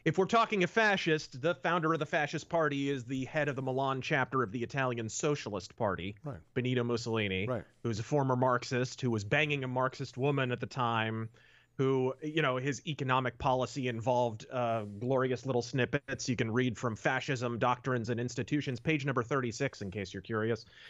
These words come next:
Speaker 1: Um,
Speaker 2: But,
Speaker 1: that,
Speaker 2: but,
Speaker 1: where he
Speaker 2: but
Speaker 1: says that,
Speaker 2: calling,
Speaker 1: you know
Speaker 2: but calling President Trump a Nazi is saying, "Well, you
Speaker 1: Right.
Speaker 2: know what? Nazis are bad. And you know that guy, uh, von Stauffenberg, he tried to kill,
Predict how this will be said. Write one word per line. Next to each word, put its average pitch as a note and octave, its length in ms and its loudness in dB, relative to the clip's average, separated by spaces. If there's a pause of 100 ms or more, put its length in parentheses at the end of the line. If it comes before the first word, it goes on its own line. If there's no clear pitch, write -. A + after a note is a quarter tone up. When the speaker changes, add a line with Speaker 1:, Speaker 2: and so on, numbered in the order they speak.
(200)
Speaker 1:
Um, A#2 420 2
Speaker 2:
But, A#2 120 0
Speaker 1:
that, G#3 160 6
Speaker 2:
but, G3+ 100 4
Speaker 1:
where A#3+ 120 2
he - 40 0
Speaker 2:
but F#3+ 140 6
Speaker 1:
says C3+ 80 0
that, B2+ 40 2
Speaker 2:
calling, G#3+ 440 6
Speaker 1:
you D#3+ 100 -8
know D3 60 4
Speaker 2:
but F3+ 160 4
calling F#3+ 340 4
President D#3+ 380 2
Trump D3+ 240 2
a C#3+ 80 2
Nazi E3+ 560 4
is B2 100 2
saying, B2+ 420 2 (320)
"Well, B2 300 4
you G2+ 60 0
Speaker 1:
Right. A2 100 4
Speaker 2:
know E3 160 6
what? D3+ 260 2
Nazis C3+ 540 2
are G2+ 120 4
bad. B2+ 380 2
And G2+ 220 2
you A#2+ 80 4
know D3+ 220 4
that C#3 260 -2
guy, D3+ 440 4
uh, B2 260 4
von A#2+ 240 0
Stauffenberg, C3+ 880 2
he A#3+ 100 0
tried F3 320 2
to C#3 80 0
kill, B3 400 2